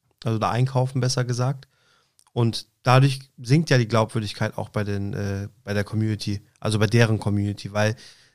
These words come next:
sie mal einen Monat für die Werbung machen, in einem anderen Monat machen sie für die Werbung und sie halten natürlich immer die Hand weit auf und sagen, „Unternehmen, bitte bezahlen wir dieses Geld.“ Ist das das, was du willst? Denn am Ende des Tages musst du ja dann auch viel investieren für diese Leute.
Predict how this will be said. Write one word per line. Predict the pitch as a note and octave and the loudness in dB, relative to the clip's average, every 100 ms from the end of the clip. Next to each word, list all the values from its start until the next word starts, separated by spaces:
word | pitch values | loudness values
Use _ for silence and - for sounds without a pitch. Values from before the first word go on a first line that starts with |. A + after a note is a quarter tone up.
| _ | _
sie | A2 A#2 A#2+ | -4 0 0
mal | A#2 A2+ A2+ | 2 2 2
einen | B2 C3 | 4 6
Monat | C3 B2 A#2+ | 6 6 2
für | - | -2
die | A2+ B2+ E3 E3 D3 | -2 2 4 4 4
Werbung | D3+ D3+ D3 | 6 6 6
machen, | D3 D3 C#3+ C3+ | 4 4 2 0
in | |
einem | B2+ | -2
anderen | G#2+ A#2+ A#2 | 0 0 2
Monat | A#2+ A#2+ | 2 0
machen | A2+ A#2 A#2 | 0 -2 -2
sie | A#2 | -4
für | A2+ A#2+ | -4 0
die | C#3 | 2
Werbung | C#3+ C#3+ C#3 C#3+ C3+ - - - | 6 6 6 2 2 -8 -20 -14
und | - D3+ E3 | 4 6 6
sie | - C3+ C3+ | 2 2 6
halten | C3 C3+ | 6 4
natürlich | C3+ C3 A#2 | 0 -2 -6
immer | - B2 | 0 0
die | A#2 | 0
Hand | A2+ B2 B2+ | 0 0 0
weit | A#2 A2+ | -2 -2
auf | E2+ B2+ E3+ - | 0 0 0 -2
und | C3+ A#2+ | -10 -4
sagen, | A#2+ A#2+ A#2+ A#2+ - _ _ | 0 0 0 -6 -10 _ _
„Unternehmen, | B2 A2+ G#2+ A#2 C#3 D#3 | -2 0 2 4 6 4
bitte | C3 A#2+ | 2 -2
bezahlen | A2+ A#2+ A2+ A2+ | 0 2 2 2
wir | |
dieses | G#2+ A2 G#2+ - | 0 -2 -4 -2
Geld.“ | G2+ A#2 D3+ - _ _ _ _ _ _ _ | -2 0 -2 -8 _ _ _ _ _ _ _
Ist | - B2 | -6 2
das | D3+ E3 | 4 4
das, | E3 D#3 - | 4 0 -2
was | - B2+ C3 C3+ | -8 -4 -2 -2
du | A#2+ | 2
willst? | B2 D#3+ E3 - | 4 4 2 -2
Denn | C3+ B2+ | 0 2
am | B2+ | 2
Ende | C3 C#3+ | 2 2
des | C3+ | 2
Tages | C#3 C3+ | 0 2
musst | C#3 C3+ | 0 2
du | C3+ | 2
ja | |
dann | C3 | 2
auch | G#2+ C3 | 0 -4
viel | - C#3+ | -2 0
investieren | C3 B2 A#2 - D3+ | 2 2 0 0 0
für | C3+ C3+ | 0 0
diese | B2 A#2+ | 0 0
Leute. | A#2 C#3 E3+ F3 F3+ | 4 4 4 2 0